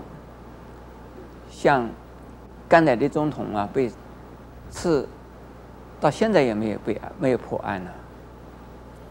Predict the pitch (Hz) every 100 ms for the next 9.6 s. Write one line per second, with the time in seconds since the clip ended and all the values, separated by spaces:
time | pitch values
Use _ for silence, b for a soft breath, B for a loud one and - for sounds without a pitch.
0 | - - - - - 170 165 160 - 101
1 | 123 151 156 - - - - - - -
2 | - - - - 165 170 165 160 - 175
3 | 147 127 - 127 123 170 170 85 82 50
4 | - - - - - - - - - -
5 | - - - - - - - - 175 127
6 | - 135 101 - - - - - - 170
7 | 143 131 175 - - 98 98 98 - -
8 | - - - - - 220 185 117 95 143
9 | 123 - - 113 104